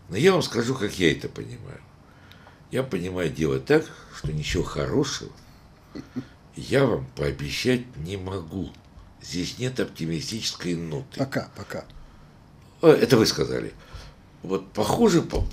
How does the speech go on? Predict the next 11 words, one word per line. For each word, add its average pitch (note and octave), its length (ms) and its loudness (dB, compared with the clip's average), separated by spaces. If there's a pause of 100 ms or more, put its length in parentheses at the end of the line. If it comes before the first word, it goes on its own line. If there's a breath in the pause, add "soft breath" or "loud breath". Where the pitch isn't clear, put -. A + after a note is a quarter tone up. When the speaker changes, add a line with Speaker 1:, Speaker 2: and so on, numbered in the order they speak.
(140)
Speaker 1:
что G#3 140 2
значит F#3+ 180 -2
пока? G#2+ 420 8
Э, G2+ 200 4 (580)
всё G3 160 -2
это E3+ 160 0
как D3 240 -2
бы C3+ 300 2 (260 loud breath)
нет D#3 180 0
ничего D#3+ 300 4
более, D3 540 10